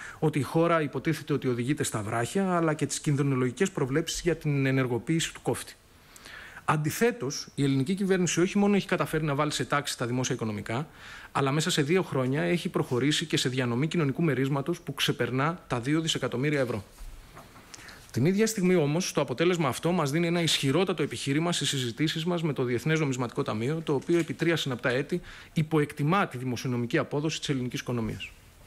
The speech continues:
Πλέον, κανείς δεν μπορεί να αμφισβητήσει ότι η δημοσιονομική προσαρμογή στη χώρα μας έχει ολοκληρωθεί και ότι είναι αναγκαίο να προχωρήσουν ταχύτατα όλες οι απαραίτητες διαδικασίες για την καθαρή έξοδο από το πρόγραμμα τον Αύγουστο του δύο χιλιάδες δεκαοκτώ.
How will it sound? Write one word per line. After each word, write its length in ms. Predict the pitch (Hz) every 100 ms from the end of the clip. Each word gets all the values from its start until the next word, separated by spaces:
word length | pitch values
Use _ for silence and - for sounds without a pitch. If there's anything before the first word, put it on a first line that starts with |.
| - - - -
Πλέον, 320 | 147 143 170 226 -
κανείς 300 | 139 143 175
δεν 80 | 180
μπορεί 180 | 151
να 100 | 170
αμφισβητήσει 680 | 151 139 123 120 131 131 214 220 147
ότι 180 | 127
η 60 | 143
δημοσιονομική 580 | 135 131 139 127 123 156
προσαρμογή 460 | 147 151 139 127
στη 140 | 139 -
χώρα 260 | - 139
μας 240 | 123 104 - - - -
έχει 220 | 156 165
ολοκληρωθεί 640 | 143 135 131 104 - 147 - - - - - - -
και 120 | -
ότι 220 | 151 143 151
είναι 180 | 196
αναγκαίο 540 | 180 151 120 120 156 208
να 120 | 185
προχωρήσουν 500 | 151 - 131 - 180
ταχύτατα 580 | - 107 147 165 180 180
όλες 340 | 160 185 156
οι 40 | 135
απαραίτητες 400 | 117 135 147 139
διαδικασίες 680 | 123 113 101 - 139 175 160
για 160 | 139
την 80 | 131
καθαρή 340 | 127 123 135
έξοδο 260 | 156 151 147
από 120 | 120
το 80 | 107
πρόγραμμα 360 | 104 147 156 151
τον 180 | 135
Αύγουστο 340 | 131 147 151 147
του 100 | 123
δύο 100 | 139
χιλιάδες 280 | 135 139 139
δεκαοκτώ. 440 | 127 113 - 107